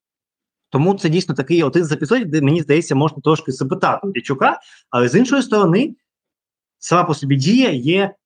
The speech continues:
правильною, тому що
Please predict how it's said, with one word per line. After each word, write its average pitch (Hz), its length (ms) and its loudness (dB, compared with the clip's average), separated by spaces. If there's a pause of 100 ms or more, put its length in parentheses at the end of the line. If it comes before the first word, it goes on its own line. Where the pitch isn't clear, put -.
(400)
правильною, 143 440 0 (500)
тому 127 240 0
що 135 580 0